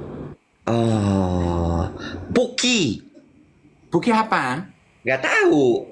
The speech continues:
Speaker 2: Oh ya, Puki nggak ada di catatan gue nih. Kesel deh.
Speaker 1: Oh, oke, oke.
Speaker 2: Lagi ya, lagi ya, lagi ya.
Speaker 1: Iya, iya, iya.
Speaker 2: Riz.
Speaker 1: Apa?
Speaker 2: Riz.
Speaker 1: Apa tuh?
Speaker 2: Riz tuh kependekan dari karisma katanya.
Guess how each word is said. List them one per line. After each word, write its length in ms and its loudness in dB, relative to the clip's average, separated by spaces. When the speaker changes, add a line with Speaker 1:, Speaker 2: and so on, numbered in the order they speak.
Speaker 2:
Oh 80 4
ya, 160 4
Puki 240 2
nggak 240 2
ada 80 4
di 80 0
catatan 480 0
gue 240 4
nih. 320 2
Kesel 320 0
deh. 80 2
Speaker 1:
Oh, 720 0
oke, 400 0
oke. 720 -2
Speaker 2:
Lagi 320 2
ya, 160 4
lagi 320 2
ya, 240 2
lagi 320 2
ya. 160 2
Speaker 1:
Iya, 100 -2
iya, 140 2
iya. 160 0
Speaker 2:
Riz. 640 0
Speaker 1:
Apa? 240 0
Speaker 2:
Riz. 480 0
Speaker 1:
Apa 240 0
tuh? 240 -2
Speaker 2:
Riz 320 2
tuh 160 2
kependekan 560 2
dari 160 4
karisma 640 2
katanya. 560 0